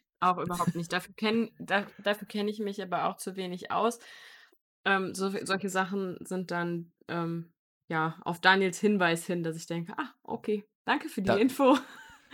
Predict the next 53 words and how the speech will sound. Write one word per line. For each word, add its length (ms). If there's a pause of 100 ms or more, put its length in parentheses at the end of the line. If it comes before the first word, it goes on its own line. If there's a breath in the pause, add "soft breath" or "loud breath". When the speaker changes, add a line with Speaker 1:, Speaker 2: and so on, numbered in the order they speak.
Speaker 2:
dafür 280
haben 120
wir 140
Speaker 1:
<laughs> 20
Speaker 2:
unseren 260
Daniel, 380
nicht 220
wahr? 340
Also 220
dafür 320
ist 80
er 80
ja 60
Speaker 1:
Genau. 300
Speaker 2:
hier, 100
um's 240
darauf 280
hinzuweisen. 640 (220 loud breath)
Das 100
heißt, 100
wer 100
sich 120
die 60
Folge 200
nochmal 180
anschaut, 540
äh, 360
kann, 420 (260 loud breath)
und 140
Daniel 380
zählt 260
sie 60
jetzt 80
nochmal 200
auf, 220
die 100
einzelnen 460
Gegenstände, 800
damit, 480
äh, 160
wer 120
sich 120
die 80
Folge 160
nochmal 160
angucken 420 (200)
möchte, 600
genau 320
weiß, 220
worauf 160
er 80
achten 180
muss. 260